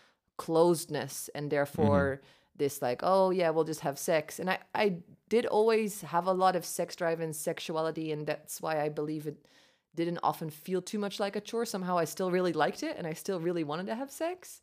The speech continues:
Speaker 2: Mm-hmm.
Speaker 1: even though I couldn't really get to a peak. Like, I was still enjoying all the activation and maybe naturally could already move it more through my body. But,
Speaker 2: Yeah.
Speaker 1: um, definitely just been moments where I'm like,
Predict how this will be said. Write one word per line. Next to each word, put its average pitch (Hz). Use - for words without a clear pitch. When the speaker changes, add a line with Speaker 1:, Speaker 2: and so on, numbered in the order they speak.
Speaker 2:
Mm-hmm. 196
Speaker 1:
even 202
though 208
I 196
couldn't 196
really 185
get 269
to 214
a 202
peak. 302
Like, 180
I 160
was 160
still 180
enjoying 165
all 160
the 165
activation 156
and 165
maybe 156
naturally 156
could 160
already 156
move 151
it 160
more 151
through -
my 151
body. 208
But, 160
Speaker 2:
Yeah. 87
Speaker 1:
um, 139
definitely 151
just 147
been 143
moments 139
where 135
I'm 131
like, 127